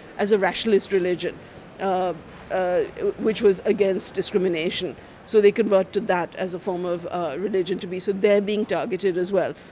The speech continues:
Like, "Join us, our version of Hinduism, uh, uh, or, you know, we'll, we'll attack you as well." So they're, India is religiously very varied.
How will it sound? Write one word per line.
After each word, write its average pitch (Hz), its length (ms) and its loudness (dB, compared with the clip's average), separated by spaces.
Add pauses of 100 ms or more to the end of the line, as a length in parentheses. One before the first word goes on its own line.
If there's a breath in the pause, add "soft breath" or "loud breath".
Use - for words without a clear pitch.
(140)
Like, 180 340 -2
"Join 254 400 6
us, - 460 -2 (160)
our 220 180 2
version 220 380 2
of 214 100 0
Hinduism, 214 600 2 (720 loud breath)
uh, 190 360 0 (100)
uh, 185 300 -2 (480)
or, 196 420 4 (180)
you 226 140 0
know, 165 200 -2 (140)
we'll, 190 260 0
we'll 185 240 -2
attack 175 360 -4
you 175 100 -2
as 170 140 -6
well." 165 160 -2
So 226 140 -4
they're, 226 160 6 (420)
India 277 380 0
is 311 240 -4 (560)
religiously 254 680 -4
very 233 600 -2
varied. 156 640 -4